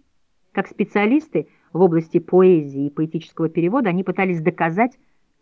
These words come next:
суду, что сочинение и переводы стихов действительно являются нелёгким трудом,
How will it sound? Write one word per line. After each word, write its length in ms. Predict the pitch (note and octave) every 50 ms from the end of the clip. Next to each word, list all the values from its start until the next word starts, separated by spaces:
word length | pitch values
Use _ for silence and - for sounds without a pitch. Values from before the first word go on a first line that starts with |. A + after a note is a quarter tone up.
| _ _
суду, 240 | - F#3+ E3 D#3 D3
что 200 | - - - D#3+
сочинение 640 | D#3+ F#3 E3+ - G#3 G#3 A3 G#3+ E3+ C#3+ C3+ B2+ B2+
и 20 |
переводы 400 | - E3 D#3+ D#3+ E3+ E3 D3+ D3
стихов 400 | - _ - - - D3+ C#3+ C3
действительно 540 | C3+ D3+ C#3 - _ G#3+ C#4 - - F#4+ F4+
являются 460 | A#3 F3 C#3+ C#3+ C3 B2 - - -
нелёгким 480 | D3 C#3+ C#3+ D#3+ A3+ C#4 - - E4+ D4
трудом, 440 | - C4+ B3+ G3+ D#3 C#3+ A#2+ A2